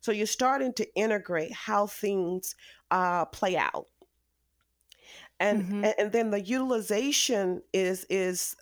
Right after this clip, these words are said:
Speaker 1: uh, the third pathway. And in the utilization, small group settings, we're understanding, now, how do I use that context,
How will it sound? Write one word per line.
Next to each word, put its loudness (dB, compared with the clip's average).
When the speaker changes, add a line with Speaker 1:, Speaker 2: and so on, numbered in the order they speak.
Speaker 1:
uh, -4
the -4
third 0
pathway. -6
And 0
in 0
the -2
utilization, -2
small 2
group -6
settings, -2
we're 0
understanding, 0
now, 0
how 2
do 4
I 2
use -4
that -6
context, -12